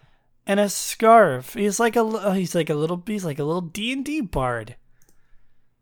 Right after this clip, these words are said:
Adorable. We have Mew Elegant style. Um, the first one with Mew, he's also a little fancy little bard.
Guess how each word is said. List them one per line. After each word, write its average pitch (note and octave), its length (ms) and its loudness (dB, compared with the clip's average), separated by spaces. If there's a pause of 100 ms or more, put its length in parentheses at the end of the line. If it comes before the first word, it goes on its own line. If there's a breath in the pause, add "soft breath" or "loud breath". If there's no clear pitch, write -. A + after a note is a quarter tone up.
(540)
Adorable. C3 720 -4
We G3 120 4
have E3 120 4
Mew G3 480 -2
Elegant F#3 540 -4
style. D4+ 640 -6 (760)
Um, D#3+ 600 -2
the D#3+ 100 -2
first F3+ 280 -4
one F#3+ 120 0
with E3+ 100 -4
Mew, F3 200 -2
he's F#3 160 -2
also F#3 520 0
a A#3+ 40 2
little A#3+ 320 0
fancy B3+ 500 -8
little A#3+ 220 -2
bard. G#3+ 500 -4